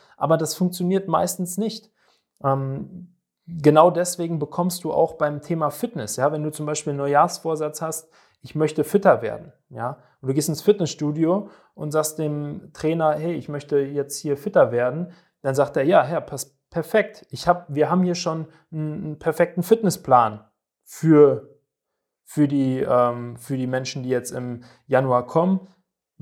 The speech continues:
Zieh den durch und danach bist du fit. Ja, du kriegst auch einen Plan. Und das ist überall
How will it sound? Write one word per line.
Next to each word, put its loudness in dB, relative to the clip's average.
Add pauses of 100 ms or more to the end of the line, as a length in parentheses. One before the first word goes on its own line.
(160)
Zieh -2
den 8
durch 2
und -2
danach 2
bist -10
du -4
fit. -4 (120)
Ja, 2
du -4
kriegst -4
auch 4
einen -2
Plan. -6 (380)
Und 0
das 0
ist -10
überall 0